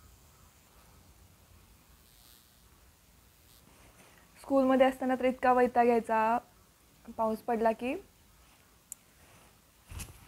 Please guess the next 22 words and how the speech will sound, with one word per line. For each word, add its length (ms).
पूर्ण 280
कपडे 260
पण 200
ते 260
घाण 200
व्हायचे. 560
आणि 140
आपल्याला 420
तेव्हा 200
स्लीपर 420
असायचे 320
आपल्याकडे, 400
तेव्हा 160
कुठे 220
आपल्याकडे 400
एवढे 180
sandals, 480
shoes 260
वगैरे 240
असायचे. 560
मग, 460
अ, 240